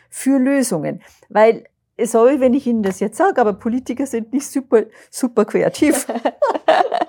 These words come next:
Also das sind jetzt nicht die kreativsten Menschen, die haben andere, <laughs> die haben andere Fähigkeiten, ja. Die Kreativen, das wissen wir ja, die sind irgendwo anders, ja.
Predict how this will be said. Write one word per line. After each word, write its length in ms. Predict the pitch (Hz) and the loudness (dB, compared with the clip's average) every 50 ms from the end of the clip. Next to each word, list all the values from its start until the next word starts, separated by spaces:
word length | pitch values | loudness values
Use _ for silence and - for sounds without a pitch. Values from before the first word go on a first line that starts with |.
| 523 453 - - - 605 - - 640 - - - - 403 - - - - 302 - - 415 427 - - - - - - - | -4 -6 -6 -6 -6 -6 -6 -6 -8 -10 -8 -6 -4 -4 -4 -4 -4 -6 -6 -6 -6 -6 -6 -6 -8 -16 -20 -12 -4 0
Also 220 | - 240 254 - | 0 0 0 0
das 140 | 208 233 - | -2 2 4
sind 140 | - 392 403 | 4 6 6
jetzt 200 | 320 - - - | 6 2 2 0
nicht 200 | 269 392 - - | -2 -2 0 -2
die 80 | 262 269 | -4 0
kreativsten 580 | - 339 339 302 302 - 285 277 269 - - | 2 4 4 4 4 2 -2 -4 -6 -6 -4
Menschen, 320 | 220 247 440 508 - 330 214 | -2 -2 -2 -2 -4 -2 0
die 80 | 208 | 0
haben 120 | 294 214 - | 2 4 4
andere, 340 | 240 339 370 359 - 285 - - - - - - - 453 | 2 2 2 2 0 -2 0 0 -2 -2 -2 -4 -10 -10
<laughs> 420 | - - - - - - - - - | -10 -10 -16 -16 -16 -16 -8 0 4
die 100 | 311 330 | 6 6
haben 220 | 339 302 330 330 | 6 6 4 0
andere 420 | - - 240 339 427 440 415 370 | 0 0 0 0 2 4 4 4
Fähigkeiten, 800 | 311 - 226 214 202 202 240 - - - - 160 202 - - - | 4 4 2 4 4 4 2 0 -2 -2 0 0 0 -2 -4 -2
ja. 160 | 175 190 269 349 480 523 - - - - - - _ _ - | 2 4 6 6 4 4 0 -8 -18 -18 -18 -20 _ _ -4
Die 100 | 269 240 | -4 -2
Kreativen, 600 | 247 - 269 269 269 349 - - 277 - - 339 | 0 2 4 4 4 4 2 0 0 0 2 2
das 180 | 233 226 226 - | 0 0 2 4
wissen 240 | 339 403 - - 254 | 2 2 4 2 0
wir 60 | 196 | 2
ja, 140 | 185 180 214 | 4 4 2
die 120 | 220 240 | 2 0
sind 240 | 233 - 294 220 - | -4 -4 -4 -2 0
irgendwo 280 | - 220 - 269 247 - | 0 0 2 2 2 2
anders, 460 | - - 311 330 233 175 202 - - | 4 2 2 4 4 4 4 4 4
ja. 240 | 214 240 359 403 | 2 2 2 2